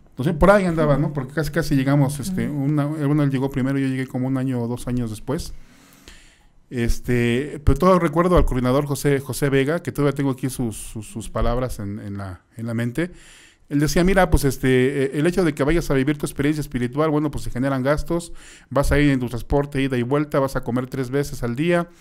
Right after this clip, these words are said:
Speaker 1: este, y bueno, todo eso genera gastos, ¿qué es lo que vas a pagar? El costo es de doscientos cincuenta pesos, ¿no? Pero si tienes, échale.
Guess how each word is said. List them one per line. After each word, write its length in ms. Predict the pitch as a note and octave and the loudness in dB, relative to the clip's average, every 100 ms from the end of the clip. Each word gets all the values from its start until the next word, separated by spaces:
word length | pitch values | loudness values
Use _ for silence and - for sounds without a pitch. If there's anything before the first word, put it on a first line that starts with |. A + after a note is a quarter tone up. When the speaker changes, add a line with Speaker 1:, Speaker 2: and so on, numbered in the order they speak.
| - - - | -20 -20 -10
Speaker 1:
este, 1040 | A#2+ A2+ - - - A#2 A2+ A2+ A2 A2+ - | -4 0 -2 -2 -2 0 0 0 -2 -4 -4
y 120 | C#3 | -4
bueno, 220 | C3+ D3+ | 0 0
todo 140 | D3 D3+ | 0 0
eso 180 | C#3+ | 0
genera 300 | A#2 B2+ C3+ | -4 -2 -2
gastos, 380 | B2+ C#3+ C#3+ D#3 | 0 -2 -4 -8
¿qué 100 | - | -6
es 40 | C3 | -6
lo 80 | |
que 100 | B2 | -4
vas 140 | C3 C3 | -6 -6
a 100 | - | -6
pagar? 340 | A#2+ D3 F3 - - - - | -2 0 -2 -6 -20 -18 -6
El 140 | A#2 | -4
costo 380 | C#3 D3 D3 D3 | 0 0 2 0
es 80 | C3+ | 0
de 80 | |
doscientos 400 | B2 A2+ C#3 C#3+ C#3 | -2 -2 -4 -4 -4
cincuenta 480 | A#2+ C#3+ C#3+ B2+ | -2 0 0 0
pesos, 500 | D3 D#3+ G3+ G#3 - - _ _ _ _ - | 0 0 -2 -4 -10 -14 _ _ _ _ -8
¿no? 220 | B2 G3+ _ _ - - _ _ _ _ _ _ - | -6 -8 _ _ -20 -20 _ _ _ _ _ _ -6
Pero 180 | A#2 A2+ | -2 -2
si 120 | - | -2
tienes, 540 | - D#3+ F3+ A3+ - - _ | 2 2 2 0 -4 -8 _
échale. 440 | D3 B2+ B2 G#2 | -8 -2 -2 -2